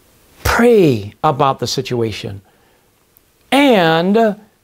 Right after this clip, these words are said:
seek to help me to understand why it is you asked for this particular thing." Don't just accept no. Now, if there's something obvious there that, that will bring harm,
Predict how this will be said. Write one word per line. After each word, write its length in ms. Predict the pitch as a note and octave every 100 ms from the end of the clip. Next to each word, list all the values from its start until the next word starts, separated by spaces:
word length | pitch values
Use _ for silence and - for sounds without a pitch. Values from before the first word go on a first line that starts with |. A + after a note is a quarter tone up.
| _ _ _
seek 800 | - - - - E4 A3+ F3+ - - _ _ _ -
to 120 | G#3
help 320 | E3 A#3 C#4+
me 140 | F#3+ E3+
to 140 | F#3+
understand 840 | F#3 F#3 F3+ - F#3 D#3 D3+ D3+ C#3+ -
why 340 | C3 D#3+ F#3
it 100 | F#3+
is 240 | F3 E3 C#3+
you 140 | D#3+
asked 260 | D3 C3+ -
for 120 | C3
this 180 | B2 -
particular 420 | B2+ A#2 A#2+ A2+
thing." 300 | - D#2 - _ _ _ _
Don't 200 | C4 C#4
just 220 | A3 G#3
accept 400 | G3 - F#3 C3+
no. 500 | C3 B3 B3+ G3+ C4 - _ _ _ _ _
Now, 240 | G3 A3+ G#3
if 80 | A#3
there's 200 | G#3+ F#3
something 460 | - B3 G3+ G3
obvious 600 | - G3 A#3 G3 F#3 C#3
there 280 | C#3+ E3+ E3
that, 300 | D#3 D3+ -
that 240 | D3+ D3
will 120 | C#3+ C#3+
bring 260 | C#3+ C#3
harm, 500 | B2 A#3 B3+ F3 D#3+